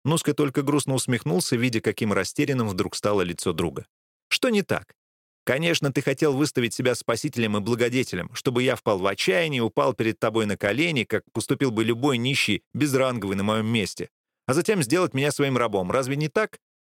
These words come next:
«Это не так, Нуска, я», вдруг начал оправдываться фасидец и даже руки от Нуски убрал.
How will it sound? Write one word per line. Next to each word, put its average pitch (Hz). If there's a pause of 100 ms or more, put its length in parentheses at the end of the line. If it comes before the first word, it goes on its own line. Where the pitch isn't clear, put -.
(360)
«Это 139
не 156
так, 143
Нуска, 131
я», 127 (220)
вдруг 107
начал 104
оправдываться 92
фасидец 90
и 104
даже 98
руки 110
от 90
Нуски 92
убрал. 85